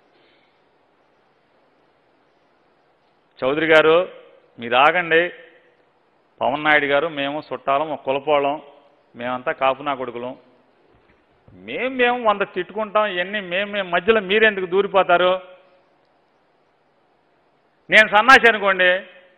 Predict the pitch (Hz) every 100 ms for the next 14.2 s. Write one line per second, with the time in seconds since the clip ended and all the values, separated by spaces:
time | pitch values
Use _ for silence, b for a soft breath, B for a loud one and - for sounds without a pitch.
0 | - 185 180 190 202 202 185 175 208 202
1 | 190 202 175 165 156 - _ _ 175 254
2 | 269 269 262 226 247 269 262 254 220 240
3 | 269 233 233 226 208 220 233 233 220 214
4 | 214 220 - - _ _ _ _ _ _
5 | _ _ _ _ _ _ - 254 285 254
6 | 214 220 226 196 185 202 202 196 196 190
7 | 190 208 208 190 220 190 196 185 185 196
8 | - 180 180 202 - 196 220 180 160 143
9 | - - - _ - 170 240 208 202 151
10 | - - _ _ _ - 226 220 208 220
11 | 220 202 180 185 185 170 135 - - _
12 | _ _ _ _ _ _ _ _ _ _
13 | _ _ _ _ - 180 196 170 180 180
14 | 190 175